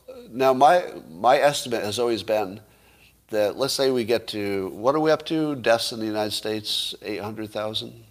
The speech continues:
something like that. Give me, give me the current number.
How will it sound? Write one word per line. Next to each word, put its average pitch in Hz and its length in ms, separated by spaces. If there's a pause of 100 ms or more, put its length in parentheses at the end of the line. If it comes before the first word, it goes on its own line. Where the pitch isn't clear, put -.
something - 260
like - 120
that. 120 180 (500)
Give 139 140
me, 135 80
give 139 140
me 131 80
the 113 120
current 101 320
number. 92 300